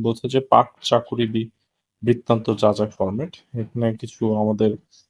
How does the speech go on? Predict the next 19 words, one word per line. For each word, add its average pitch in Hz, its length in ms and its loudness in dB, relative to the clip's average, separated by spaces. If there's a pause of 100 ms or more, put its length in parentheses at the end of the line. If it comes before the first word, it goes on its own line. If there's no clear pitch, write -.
(120)
বলছে 120 260 0
যে 135 220 0
সমস্ত 123 440 0
দাগগুলো 117 460 2
সঠিক 117 400 0
উত্তর 117 320 -6
লিপিবদ্ধ 110 640 -6 (100)
করার 107 320 -6
জন্য 110 200 -4
একজন 123 360 -4
দায়িত্বশীল 110 540 -4
অফিসার 117 440 -6 (720)
দরখাস্তকারীকে 120 760 0
যথাযথ 113 520 -6 (100)
প্রশ্ন 123 280 -2
করিবেন 98 360 -6 (100)
এবং 107 220 -6 (120)
কোনো 131 200 -4 (600)
কারণ 127 400 4